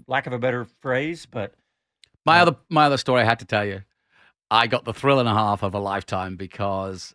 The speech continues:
Speaker 2: um, during the weekend, so Scott's gonna my, my, my co-commentator, right?
Speaker 1: Yeah.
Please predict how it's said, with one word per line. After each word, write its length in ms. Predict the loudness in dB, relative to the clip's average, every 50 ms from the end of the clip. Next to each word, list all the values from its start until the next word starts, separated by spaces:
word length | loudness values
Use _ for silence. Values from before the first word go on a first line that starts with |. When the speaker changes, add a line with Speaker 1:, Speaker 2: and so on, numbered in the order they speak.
| _ -10
Speaker 2:
um, 840 | -6 -6 -4 -4 -4 -4 -6 -6 -8 -8 -10 -10 -10 -12 -12 -14 -16 _ _ _ 0
during 240 | 2 4 4 4
the 80 | 2 0
weekend, 400 | -4 -6 -6 -6 -6 -6 -8 -8
so 140 | -8 -8 -6
Scott's 320 | -2 2 2 2 0 0
gonna 180 | -2 -2 -2 0
my, 180 | 0 -2 -4 -6 -8
my, 240 | -10 -8 -8 -8 -10 _ _ _ _ -10
my 140 | -10 -10
co-commentator, 640 | -6 -4 -4 -4 -2 -4 -4 -4 -6 -8 -10 -10 -10
right? 240 | -12 -12 -12 -12 -10
Speaker 1:
Yeah. 220 | -8 -8 -8 -8